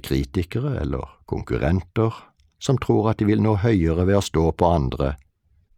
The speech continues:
Det de ofte glemmer, er at de ikke kommer særlig høyt ved å stå på et menneske som ligger nede. Skal de vinne høyde, må de stige opp på skuldrene til konkurrentene, mens konkurrentene står oppreist.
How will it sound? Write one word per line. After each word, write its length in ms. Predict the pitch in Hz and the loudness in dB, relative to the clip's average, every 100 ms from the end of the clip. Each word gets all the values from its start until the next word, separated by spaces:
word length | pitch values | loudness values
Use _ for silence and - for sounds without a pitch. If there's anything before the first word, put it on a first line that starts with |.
| _ _ - | _ _ -4
Det 120 | 71 | 0
de 80 | 69 | 0
ofte 240 | 69 - 82 | 0 -2 -2
glemmer, 540 | 76 76 52 101 110 - _ _ _ _ _ _ _ _ 67 | 0 0 0 -2 -2 -8 _ _ _ _ _ _ _ _ -2
er 80 | |
at 80 | 69 | 0
de 80 | - | -2
ikke 180 | - 117 | -2 -4
kommer 220 | - 101 | 0 0
særlig 480 | - 82 57 73 76 | 2 0 0 0 0
høyt 400 | 69 98 - - | 0 -2 -6 -6
ved 100 | 78 | -2
å 80 | 71 | -2
stå 160 | - 60 65 | -2 -4 -2
på 80 | 73 | -2
et 140 | - | -2
menneske 400 | 78 55 - 76 | -2 -4 -4 -4
som 160 | 76 64 | -2 -2
ligger 240 | 58 71 | -2 -2
nede. 400 | 73 62 - 101 104 _ _ _ _ _ _ - | 0 -2 0 -2 -2 _ _ _ _ _ _ -12
Skal 180 | - 67 | -4 -2
de 120 | 69 | 0
vinne 180 | 69 71 78 | 0 2 2
høyde, 400 | 95 69 85 107 - _ _ _ _ | 2 2 0 -2 -6 _ _ _ _
må 80 | - | -4
de 100 | 62 | -4
stige 300 | - 65 71 | -2 -2 -2
opp 160 | 95 - | -2 -4
på 100 | 76 | -6
skuldrene 640 | - 95 87 73 78 90 | 0 0 0 0 -2 -2
til 140 | - | -2
konkurrentene, 800 | 110 110 - 110 60 - 71 69 71 - _ _ _ _ _ _ _ | -2 -2 0 -2 -2 -4 -2 0 -2 -8 _ _ _ _ _ _ _
mens 320 | - 65 71 | -6 -4 -4
konkurrentene 720 | - 82 - 90 62 - 76 73 | -4 -4 -2 -2 -2 -4 -4 -4
står 320 | - 73 - | -2 -4 -4
oppreist. 640 | - - - 73 - - | -8 -6 -6 -6 -12 -20